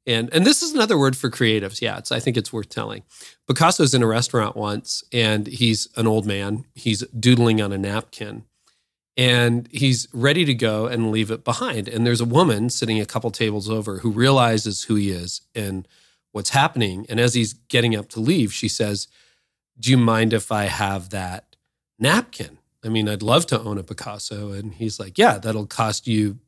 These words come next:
a hundred thousand dollars." And she goes,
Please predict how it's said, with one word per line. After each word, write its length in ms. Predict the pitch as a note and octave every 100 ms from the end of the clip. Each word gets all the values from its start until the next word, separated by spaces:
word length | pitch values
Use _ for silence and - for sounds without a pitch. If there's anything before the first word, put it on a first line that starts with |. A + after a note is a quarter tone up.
| _
a 80 | G#2+
hundred 300 | A#2 A2 G#2
thousand 360 | A#2 G2+ G2 G2+
dollars." 500 | A#2 A2+ - - - _ _ _ _ -
And 80 | B2
she 100 | B2+
goes, 260 | B2 A2